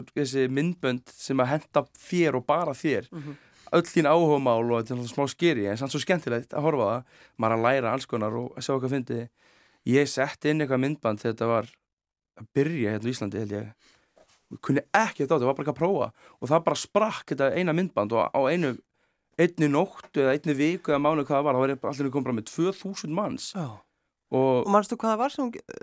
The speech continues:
Speaker 2: þetta sem þú gerðir?
Speaker 1: Ég var eitthvað, ég var, hvort ég man maður, þetta var eitthvað, ég var bara eitthvað,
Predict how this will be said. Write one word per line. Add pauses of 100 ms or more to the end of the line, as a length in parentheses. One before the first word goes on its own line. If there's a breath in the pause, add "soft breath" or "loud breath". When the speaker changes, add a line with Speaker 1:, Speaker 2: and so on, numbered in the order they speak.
Speaker 2:
þetta
sem
þú
gerðir?
Speaker 1:
Ég
var
eitthvað, (560 loud breath)
ég
var, (960 loud breath)
hvort (120)
ég
man
maður,
þetta
var
eitthvað, (960 soft breath)
ég
var
bara
eitthvað,